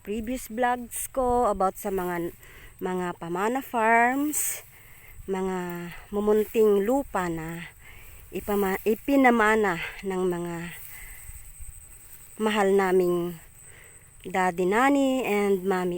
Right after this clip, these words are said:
Openg, mga kadugo, ito yung isang bahagi nila. Dalawa kasi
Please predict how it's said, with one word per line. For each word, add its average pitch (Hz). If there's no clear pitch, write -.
Openg, 202
mga 185
kadugo, 190
ito 240
yung 233
isang 247
bahagi 202
nila. 165
Dalawa 233
kasi 240